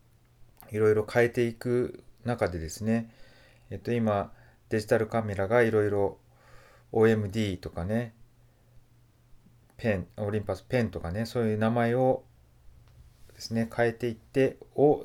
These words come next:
全体をオーエムシステムとしてね、えーっと、していくって、名前をそうする、決めたっていうことがね、発表されました。でね、どうなっていくのか、多分ね、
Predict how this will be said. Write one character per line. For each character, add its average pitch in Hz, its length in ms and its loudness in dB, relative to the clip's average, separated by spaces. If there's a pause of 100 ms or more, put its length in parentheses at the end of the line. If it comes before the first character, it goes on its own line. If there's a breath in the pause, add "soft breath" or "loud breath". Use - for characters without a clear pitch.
全 156 220 -2
体 165 160 8
を 147 280 8
オ 170 80 8
ー 175 40 8
エ 175 40 6
ム 160 140 2
シ - 180 2
ス - 120 -2
テ 127 100 2
ム 95 100 0
と 90 140 -8
し - 80 -14
て 101 100 -6
ね、 135 240 -4 (640 soft breath)
え 92 280 -2
ー - 40 -4
っ - 100 -20
と、 71 120 -10
し - 120 -10
て 110 160 0
い 110 60 -4
く 131 160 0
っ 131 40 -2
て、 - 200 -14
名 107 120 2
前 101 140 0
を 95 40 -2
そ 113 160 -2
う 107 40 -4
す 135 120 -2
る、 139 140 2
決 131 120 -8
め 123 80 -2
た 151 140 6
っ 147 80 0
て 110 100 -6
い 92 40 -2
う - 20 -10
こ - 100 -6
と - 80 -8
が 85 100 -8
ね、 110 240 -2 (300)
発 - 240 -12
表 90 60 -6
さ 90 140 -6
れ 87 80 -2
ま 85 160 -4
し - 80 -10
た。 - 200 -12 (600 loud breath)
で 104 100 -8
ね、 120 260 -2
ど 101 120 -2
う 95 40 0
な 92 100 -2
っ 85 60 -10
て - 120 -8
い 92 40 -4
く 110 80 -6
の 98 80 -6
か、 92 100 -6
多 127 160 -4
分 101 200 -6
ね、 92 280 -6